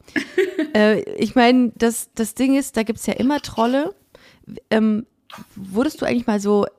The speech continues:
Speaker 2: in Anführungszeichen als unbequem von Leuten wahrgenommen oder gesagt, oh nee, Silvi Carlsson, die muss sich immer zu was äußern, nee, das wollen wir nicht, das ist so unbequem. Die, dann gehen wir direkt wieder in die Diskussion, in den Konflikt.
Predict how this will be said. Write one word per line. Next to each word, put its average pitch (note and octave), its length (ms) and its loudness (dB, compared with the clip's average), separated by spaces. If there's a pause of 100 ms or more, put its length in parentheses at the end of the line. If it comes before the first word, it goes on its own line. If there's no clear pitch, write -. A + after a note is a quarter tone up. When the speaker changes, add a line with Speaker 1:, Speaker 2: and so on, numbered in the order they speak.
(360)
Speaker 2:
in G3+ 120 0
Anführungszeichen A3 580 0
als - 160 -6
unbequem C4+ 680 0
von C4 180 -2
Leuten A#3+ 420 -2
wahrgenommen B3 460 0
oder G3+ 180 -2
gesagt, F#3+ 300 -2
oh F3+ 100 2
nee, F#3 200 2 (360)
Silvi G3+ 260 0
Carlsson, B3 500 -2 (360)
die G#3+ 120 0
muss G#3 260 2
sich - 220 -4
immer C#4 500 2
zu - 200 -8
was G#3+ 220 0
äußern, A#3+ 560 2
nee, G#3 120 4
das G3+ 160 -2
wollen F3 220 2
wir D#3 100 0
nicht, D3 240 -6
das F#3 120 -4
ist - 180 -4
so G3+ 100 0
unbequem. F#3 540 0
Die, E3+ 140 -2
dann F#3+ 200 2
gehen A#3 160 0
wir G#3+ 100 2
direkt G3+ 300 -4
wieder G3+ 200 -2
in G3 160 -4
die F#3 100 -6
Diskussion, A#3+ 580 0
in C4 120 2
den G3+ 120 0
Konflikt. A3 560 -4